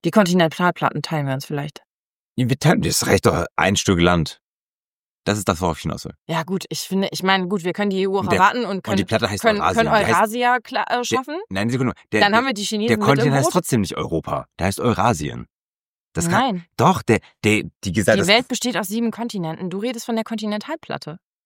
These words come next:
Speaker 2: Ja.
Speaker 1: Ist ganz sicher. Wir haben sieben Kontinente und unterschiedliche Kontinentalplatten.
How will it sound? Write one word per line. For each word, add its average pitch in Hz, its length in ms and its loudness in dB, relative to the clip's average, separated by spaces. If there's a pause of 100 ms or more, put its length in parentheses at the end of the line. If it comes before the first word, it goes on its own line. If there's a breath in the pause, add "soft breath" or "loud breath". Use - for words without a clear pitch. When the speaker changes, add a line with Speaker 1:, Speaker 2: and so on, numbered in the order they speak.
(100)
Speaker 2:
Ja. 113 200 4
Speaker 1:
Ist 175 80 -6
ganz 285 220 2
sicher. 226 340 0 (640)
Wir 185 120 -2
haben 226 180 4
sieben 247 260 2
Kontinente 262 680 -2
und 202 160 0
unterschiedliche 233 540 0
Kontinentalplatten. 214 920 0